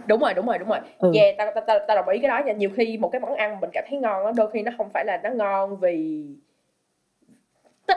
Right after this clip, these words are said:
Speaker 1: thí dụ nó sẽ có rất là nhiều cái tiêu chí để chấm một món ăn ngon, đúng không? Mày có thể chấm dựa trên là, à, cái độ tươi của nguyên liệu nè, à, cái này cái kia, nhưng mà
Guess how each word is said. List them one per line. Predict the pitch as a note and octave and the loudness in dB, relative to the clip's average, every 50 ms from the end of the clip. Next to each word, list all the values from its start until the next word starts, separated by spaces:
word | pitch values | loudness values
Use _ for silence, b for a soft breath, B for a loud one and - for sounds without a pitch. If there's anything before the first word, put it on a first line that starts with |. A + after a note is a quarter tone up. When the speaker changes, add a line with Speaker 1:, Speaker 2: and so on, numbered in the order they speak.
| F#4 - | 2 2
Speaker 1:
thí | G4 | 2
dụ | E4+ G3+ G3 A3+ - | 2 2 2 0 0
nó | D4 F4 | 0 0
sẽ | E4+ C#4 | 0 0
có | D4+ D#4 E4 - C#4 C#4+ | 0 0 -2 -2 -2 -2
rất | F#4 F#4 | 0 2
là | D4 | 2
nhiều | A3 F3+ F3+ | 0 2 2
cái | C4 C#4 | 2 2
tiêu | C4 A#3+ | 2 2
chí | A3+ B3 A#3+ C#4 | 2 4 2 4
để | B3 A3+ | 2 2
chấm | - A#3 A3 F4 | 2 0 0 0
một | G3 F#3 | 0 -2
món | F3+ G3+ | 0 -2
ăn | B3 A#3 A#3 | -2 0 0
ngon, | G#3+ G3+ F#3 G3 A#3 | 2 2 2 2 0
đúng | A#3 G#3 | 0 -2
không? | F#3 F#3 | 0 -2
Mày | E3+ D#3+ | -2 -2
có | G3 A3 | -2 -2
thể | A3+ F#3+ | -2 0
chấm | - G#3 F#3 C4 C#4+ | 0 0 0 0 -2
dựa | G#3 D#3 - | -2 -2 0
trên | - G#3+ G3 G3+ | 0 0 0 0
là, | - | 0
à, | - E3 D3+ D#3 D#3 - - | -2 -2 -4 -4 -6 -4 0
cái | A#3+ | 0
độ | G#3 D3+ D#3 - | 0 0 0 0
tươi | - G#3+ G3+ G3 G3 | 0 2 2 0 -2
của | G3 - - D3+ E3+ A3+ | -4 -4 -4 -2 0 0
nguyên | A#3 G3 G3+ | 0 0 0
liệu | E3+ - - - E3+ | -2 -2 -2 -4 -4
nè, | F3+ F3 E3+ D#3+ D#3 D3+ C#3+ b b b b b b b _ | -2 -4 -4 -2 -4 -4 -6 b b b b b b b _
à, | - E3+ E3+ D#3+ D#3 D3+ D3+ D3+ D#3 E3 - | -4 -4 -2 -2 -2 -4 -4 -6 -8 -8 -6
cái | - A#3 | -4 -4
này | G3 | -4
cái | - A3+ A3+ | -4 -2 0
kia, | G#3+ G3 F#3+ F#3 F#3 | 0 0 0 0 -2
nhưng | F#3 F#3 | -4 -4
mà | E3+ D3+ D3+ | -4 -4 -6